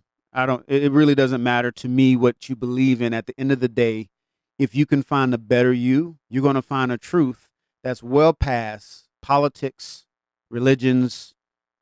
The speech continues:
denominations. There's an underlying truth through everything that we do. And if you can find that,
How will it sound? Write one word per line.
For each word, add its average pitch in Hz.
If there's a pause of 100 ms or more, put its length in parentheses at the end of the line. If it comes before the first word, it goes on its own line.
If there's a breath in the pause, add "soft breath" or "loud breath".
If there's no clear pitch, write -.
(140)
denominations. 123 (480)
There's 135
an 143
underlying 143
truth 143
through 120 (120)
everything 151
that 131
we 127
do. 120
And 120
if 117
you 143
can 139
find 185
that, 135